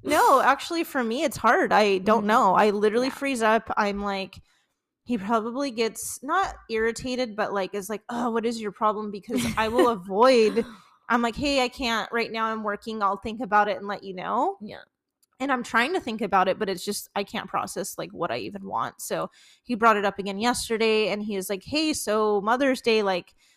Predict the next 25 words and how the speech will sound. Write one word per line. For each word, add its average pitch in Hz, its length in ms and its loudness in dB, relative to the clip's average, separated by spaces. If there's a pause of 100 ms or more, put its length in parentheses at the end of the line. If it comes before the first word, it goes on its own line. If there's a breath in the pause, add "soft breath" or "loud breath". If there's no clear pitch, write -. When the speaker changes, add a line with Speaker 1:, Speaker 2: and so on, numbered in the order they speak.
(120)
Speaker 1:
would 220 120 -4
you 240 80 -2
like 233 160 -4
to - 80 -10
go 196 180 -2
somewhere 330 460 2
with 339 200 0
me? 320 300 -4
And, 320 100 -4
like, 202 240 -4 (120)
your 202 160 -4
mom 202 260 0
can 208 180 -10
maybe 190 240 -6
watch 208 380 0
him 240 180 -4
and 220 100 -6
stay 185 200 -6
the - 100 -12
night 233 300 -2
with 240 160 -4
him." 226 420 -2
And 208 80 -6
I'm 190 80 -6
like, 165 220 -12